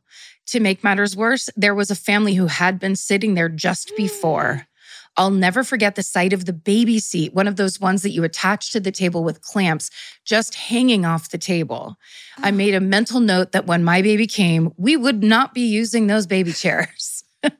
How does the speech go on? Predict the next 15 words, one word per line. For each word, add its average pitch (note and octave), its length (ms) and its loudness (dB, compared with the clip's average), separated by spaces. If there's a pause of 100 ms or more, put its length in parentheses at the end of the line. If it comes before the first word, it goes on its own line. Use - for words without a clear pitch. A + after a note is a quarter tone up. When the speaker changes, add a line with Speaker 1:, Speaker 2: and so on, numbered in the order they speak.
Speaker 2:
Oh E4 520 0
my A#3+ 220 0
God. - 200 -8
So - 120 -8
the B3 80 0
family C#4+ 400 -2
had B3 140 -4
got G3+ 260 0
out G#3+ 340 0
right F#3 280 -2
before. F#3+ 420 -8
Speaker 1:
Correct. - 480 -2
Yes, F#3 340 -2
yes, D#3 240 -8
yes. - 280 -10